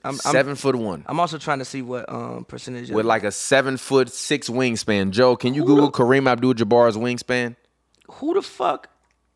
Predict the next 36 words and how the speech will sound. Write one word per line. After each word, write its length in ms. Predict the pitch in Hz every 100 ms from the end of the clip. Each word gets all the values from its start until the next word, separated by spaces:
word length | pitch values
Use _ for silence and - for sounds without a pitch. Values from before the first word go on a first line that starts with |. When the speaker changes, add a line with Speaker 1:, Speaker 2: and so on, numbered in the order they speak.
| _
Speaker 1:
is 200 | 277 247
that 260 | 285 285 269
damn 260 | 285 285
large? 460 | 294 302 294 160 - - _ _ _ _ _ _ _ _ - - _ _ _ _ _
Speaker 2:
In 100 | 110
the 80 | 101
N 160 | 98
B 160 | 95 90
A? 160 | 107 196
Speaker 1:
Yeah. 500 | 294 403 370 160 143
Speaker 2:
Rudy 240 | 208 -
Gobert? 400 | 101 90 98 110 -
Speaker 1:
That's 240 | 277 294
it. 300 | 415 415 - _ _ _ _ _ _ _ _ _ _ _ _ _
Speaker 2:
Let's 300 | 117 117 95
be 160 | 110 92
honest. 400 | 87 58 - - _ _ _ _ _ _ _ _ _ _ _ _ _ _ _ _ _ _ _ _ _ _ _ _ _ _ _
Speaker 1:
What 160 | 143
you 60 | 143
gonna 80 | 127
say? 200 | 127 131 _ _ _ _ _ _ _ _ _ _ _
Rudy 240 | 147 156
Gobert 260 | 160 151 156
giving 200 | 160 151
problems? 260 | 170 180 165
I'm 60 |
sure 180 | 147 202
Rudy 160 | 151 160
Gobert's 260 | 165 156
an 60 | 135
all-world 380 | 151 151 143 123
Speaker 2:
If, 160 | 101
Speaker 1:
defender. 160 | 131 117
Speaker 2:
if 160 | 87
Rudy 240 | 110 151 156
Gobert 640 | 143 135 143 135 110 117